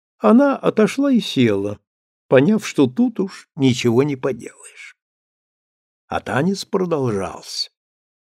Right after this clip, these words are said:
и увлекшиеся танцоры, то и дело пиная ногами часы, стоявшие в углу, с шумом и топотом все кружили и кружили по комнате,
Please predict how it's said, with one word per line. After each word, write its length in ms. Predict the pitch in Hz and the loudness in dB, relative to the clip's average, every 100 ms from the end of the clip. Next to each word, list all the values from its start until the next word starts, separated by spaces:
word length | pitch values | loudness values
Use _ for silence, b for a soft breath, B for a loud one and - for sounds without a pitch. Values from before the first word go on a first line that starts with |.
| _ 151 | _ 4
и 60 | |
увлекшиеся 840 | 165 156 185 147 - 123 113 127 | 6 8 6 6 2 0 0 0
танцоры, 680 | 113 139 127 - 240 240 202 - _ _ | 0 2 2 4 6 6 2 -2 _ _
то 120 | 175 | 6
и 100 | 190 | 6
дело 380 | 147 170 180 143 | 6 6 6 6
пиная 520 | 131 135 143 131 110 | 4 4 4 4 4
ногами 440 | 110 117 117 107 104 | 4 4 4 2 -2
часы, 480 | - 156 131 262 - | -2 0 2 2 2
стоявшие 680 | - 110 101 92 - 104 | 2 0 0 -4 -6 -6
в 100 | 107 | -2
углу, 500 | 127 113 110 104 - _ _ _ | 0 0 -2 -2 -4 _ _ _
с 60 | - | -6
шумом 640 | - - 214 208 165 151 | -2 4 6 8 6 2
и 40 | |
топотом 640 | 127 - 226 214 185 180 135 | 0 6 6 6 0 0 -2
все 240 | - 143 | -2 -4
кружили 760 | 127 147 135 113 143 254 220 202 | -2 0 2 2 4 4 4 2
и 80 | 175 | -2
кружили 680 | - 147 131 107 185 185 | -2 0 0 0 -2 -2
по 220 | 160 - 135 | -2 -2 -2
комнате, 720 | - 175 147 135 127 131 | -2 -2 -2 -4 0 -2